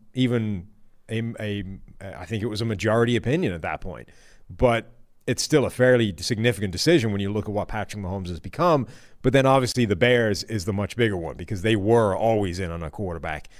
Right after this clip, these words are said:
Not only did they choose the one out of the top three that turned out to be crappy, but they traded up for no good reason at all to do it.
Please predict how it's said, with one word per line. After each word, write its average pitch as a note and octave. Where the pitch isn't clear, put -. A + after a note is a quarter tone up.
Not G2+
only B2+
did A2+
they G2+
choose A2
the G#2
one A2+
out G#2
of F#2+
the F#2+
top G2+
three A2
that F#2+
turned G2+
out F#2
to -
be E2
crappy, B2+
but A2+
they A#2
traded A#2+
up A#2
for -
no A#2+
good G#2
reason A2+
at G#2+
all G#2+
to -
do A#2
it. D2